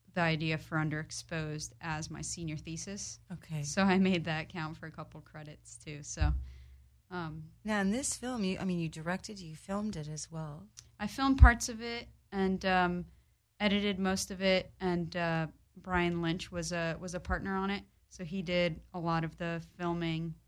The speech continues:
Speaker 1: probably mo-, most of the filming, and, um, some of the editing as well.
Speaker 2: Wow. Bravo!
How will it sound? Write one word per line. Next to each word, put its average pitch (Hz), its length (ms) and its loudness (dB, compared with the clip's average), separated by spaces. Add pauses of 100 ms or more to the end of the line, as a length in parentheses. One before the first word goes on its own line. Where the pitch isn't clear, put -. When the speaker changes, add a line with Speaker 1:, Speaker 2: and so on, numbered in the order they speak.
(100)
Speaker 1:
probably 202 240 2
mo-, 170 220 -2
most 185 320 -2
of 170 100 -10
the 165 60 -16
filming, 170 360 -4 (880)
and, 175 320 -4
um, 165 340 0 (180)
some - 200 -10
of 170 60 -6
the 165 140 -8
editing 170 340 -8
as 180 140 -14
well. - 180 -16 (640)
Speaker 2:
Wow. 160 360 -8 (480)
Bravo! 175 420 -4